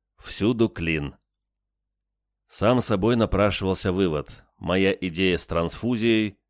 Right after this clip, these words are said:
чистой воды профанация. Поэтому следует отказаться от переливания крови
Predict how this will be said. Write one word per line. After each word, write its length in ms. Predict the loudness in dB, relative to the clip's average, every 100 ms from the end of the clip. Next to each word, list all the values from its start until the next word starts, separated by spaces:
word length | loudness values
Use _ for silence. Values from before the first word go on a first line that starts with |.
| _
чистой 460 | -6 -2 -2 0 0
воды 460 | 0 0 0 -2 -4 _ _ -6
профанация. 920 | -4 -2 -2 -2 -4 -6 -8 -8 -12 _ _ _ _ _ _ _ _ _ _
Поэтому 400 | 0 0 2 -2
следует 460 | 0 2 2 2 -2
отказаться 880 | -4 0 2 2 0 -2 -4 -4 -10 _
от 200 | -10 -4
переливания 580 | -2 0 2 0 0 -2
крови 480 | 0 0 2 0